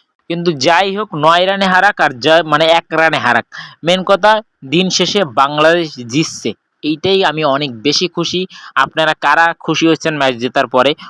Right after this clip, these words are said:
অবশ্যই কমেন্ট করে জানাইতে পারেন। আর আমি কিন্তু শেষের ব্যাটিংগুলো দেখতে পারি নাই,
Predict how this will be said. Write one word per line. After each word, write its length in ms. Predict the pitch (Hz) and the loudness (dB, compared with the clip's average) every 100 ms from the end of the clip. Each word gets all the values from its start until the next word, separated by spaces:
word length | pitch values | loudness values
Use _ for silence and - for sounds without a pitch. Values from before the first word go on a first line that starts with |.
| - | -8
অবশ্যই 380 | 139 160 - 170 - | -4 -2 -2 -6 -4
কমেন্ট 260 | 135 139 127 | -4 -4 -4
করে 140 | 135 | -4
জানাইতে 420 | 117 131 156 151 147 | -2 -2 -2 -4 -2
পারেন। 240 | 143 156 180 - - | 0 0 -6 -18 -12
আর 180 | 117 120 | -4 -2
আমি 180 | 123 139 | 0 -2
কিন্তু 300 | 147 156 143 160 160 | -4 -6 -4 -4 -4
শেষের 420 | 156 147 131 156 135 | -4 -4 -2 -2 0
ব্যাটিংগুলো 540 | 135 131 151 135 143 | -2 -4 -6 -4 -4
দেখতে 300 | 131 139 - 151 | -2 -6 -6 -2
পারি 220 | 143 135 | 0 0
নাই, 140 | 143 | -2